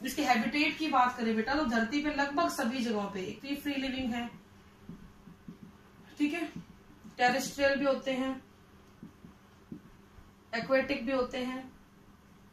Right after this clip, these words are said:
एक्वेटिक में मराइन और सी दोनों मिलेंगे आपको,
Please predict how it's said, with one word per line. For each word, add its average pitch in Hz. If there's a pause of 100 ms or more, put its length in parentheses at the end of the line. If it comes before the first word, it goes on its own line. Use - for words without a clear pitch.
(640)
एक्वेटिक 254
में 277
मराइन 254
और 247
सी 262
दोनों 247
मिलेंगे 247
आपको, 247